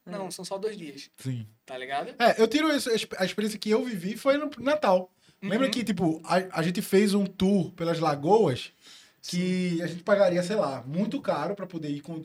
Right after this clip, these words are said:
Speaker 3: com turi-, com guia de bug, de bug
Speaker 2: Uhum.
Speaker 3: e tal. E aí a gente fez de carro, a gente mesmo e tal,
Speaker 2: Sim.
Speaker 3: e foi conhecendo, foi no, pelo Waze e tal, pelo G P S.
Speaker 2: E, e
Speaker 3: E
Speaker 2: totalmente
Speaker 3: tu, tu
Speaker 2: possível,
Speaker 3: que,
Speaker 2: né?
Speaker 3: tu que trouxe, né?
Speaker 2: E totalmente possível. E a galera, muitas vezes, não sabe isso porque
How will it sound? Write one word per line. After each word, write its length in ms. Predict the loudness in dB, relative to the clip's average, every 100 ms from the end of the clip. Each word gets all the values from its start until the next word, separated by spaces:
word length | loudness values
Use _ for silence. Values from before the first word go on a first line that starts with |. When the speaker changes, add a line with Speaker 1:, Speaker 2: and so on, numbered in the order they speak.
| -16
Speaker 3:
com 200 | -16 -14
turi-, 280 | -8 -8 -8
com 300 | -8 -8 -8
guia 400 | -8 -6 -2 -2
de 120 | -4
bug, 640 | -10 0 4 4 2 -4 -6
de 80 | -4
bug 120 | -4
Speaker 2:
Uhum. 100 | -4
Speaker 3:
e 40 | -4
tal. 460 | -4 -2 -2 -4 _ -20 -20 _ _
E 80 | -4
aí 180 | -2 0
a 20 | 0
gente 180 | -2 0
fez 260 | 0 0
de 80 | 0
carro, 380 | 2 2 2 -2
a 80 | -4
gente 180 | -4 -6
mesmo 260 | -6 -6
e 60 | -6
tal, 240 | -4 -2
Speaker 2:
Sim. 80 | -4
Speaker 3:
e 120 | -4
foi 100 | -12
conhecendo, 420 | -2 0 0 -2 -6
foi 140 | -10
no, 80 | -10
pelo 200 | -10 -10
Waze 240 | -8 -8
e 100 | -8
tal, 180 | -14 -20
pelo 160 | -20 -20
G 80 |
P 100 | -16 -14
S. 180 | -8
Speaker 2:
E, 20 | -8
e 140 | -8
Speaker 3:
E 60 | -6
Speaker 2:
totalmente 320 | -6 -6 -4
Speaker 3:
tu, 60 | -4
tu 20 |
Speaker 2:
possível, 360 | -2 -6 -6 -4
Speaker 3:
que, 40 | -4
Speaker 2:
né? 40 |
Speaker 3:
tu 40 | -2
que 80 |
trouxe, 380 | -4 -4 -6 -10
né? 120 | -14 -14
Speaker 2:
E 40 | -8
totalmente 380 | -8 -6 -10 -12
possível. 580 | -12 -12 -10 -10 -10
E 140 | -6 -4
a 60 |
galera, 420 | -2 -2 -2 -4 -12
muitas 260 | -12 -4
vezes, 220 | -2 -2
não 100 | -4
sabe 260 | -8 -8 -8
isso 120 | -14
porque 420 | -16 -12 -8 -8